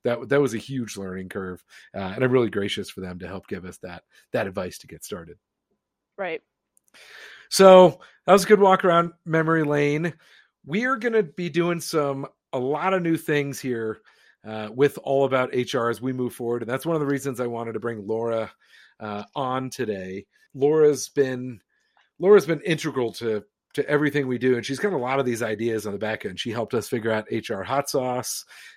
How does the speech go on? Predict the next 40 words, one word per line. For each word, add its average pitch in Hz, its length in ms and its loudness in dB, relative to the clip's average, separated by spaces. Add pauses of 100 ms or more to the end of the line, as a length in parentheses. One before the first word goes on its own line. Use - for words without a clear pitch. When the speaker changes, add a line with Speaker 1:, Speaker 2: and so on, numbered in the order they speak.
(100)
Speaker 1:
Um, 98 320 -6
she's 131 240 -4
the 123 80 -4
one 117 120 -2
that 110 160 0
yells 113 240 0
at 120 60 -8
me 110 140 -4
when 104 140 -4
I 101 60 -2
do 104 140 -4
the 107 80 2
H 104 160 0
R 107 80 -2
hot 101 220 -6
sauce 107 240 -6
for 202 80 -14
four 110 260 -4
minutes. 120 300 0
She's 101 160 -6
like, 98 120 -4
"No, 190 280 2
it's - 80 -20
gotta 120 180 -2
be 107 80 -6
shorter 113 320 -4
and 110 80 -4
more 107 160 -8
interesting." 139 540 -4 (180)
Speaker 2:
<laughs> 233 420 -18
Speaker 1:
So, 113 400 0
uh, 107 160 -2
you'll 160 140 8
hear 156 220 8
her 160 360 8
H 139 200 0
R 123 120 2
hot 113 240 -6
sauce. 113 460 -6
Uh, 104 220 -10